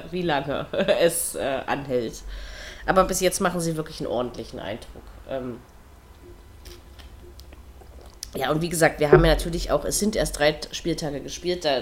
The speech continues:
da kann jeder noch in die Gänge kommen, auch ein F C Augsburg. Es gibt Vereine, die sind noch schlimmer dran.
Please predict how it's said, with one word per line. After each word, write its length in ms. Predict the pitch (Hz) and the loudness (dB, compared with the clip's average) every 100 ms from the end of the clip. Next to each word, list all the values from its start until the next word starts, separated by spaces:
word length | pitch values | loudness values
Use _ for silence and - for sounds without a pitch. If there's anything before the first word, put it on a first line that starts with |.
| - | 0
da 120 | 143 | -4
kann 200 | 143 165 | -2 -2
jeder 260 | 165 185 175 | 2 2 2
noch 160 | 175 | 0
in 100 | 185 | -2
die 120 | 180 | -2
Gänge 220 | 175 180 170 | -2 -2 -4
kommen, 300 | - 180 - | -4 -4 0
auch 260 | 151 160 | 0 0
ein 200 | - 147 | -4 -4
F 160 | - - | -4 -6
C 140 | - | -6
Augsburg. 520 | - 147 - 160 156 - - - - - | -4 -6 -4 -4 -4 -8 -16 -16 -16 -14
Es 80 | |
gibt 160 | - - | -12 -6
Vereine, 380 | - 87 147 151 | -2 0 0 -2
die 80 | 143 | -4
sind 160 | 151 | -6
noch 100 | 127 | -6
schlimmer 340 | - 160 165 156 | -2 0 0 0
dran. 260 | 156 147 | -2 -4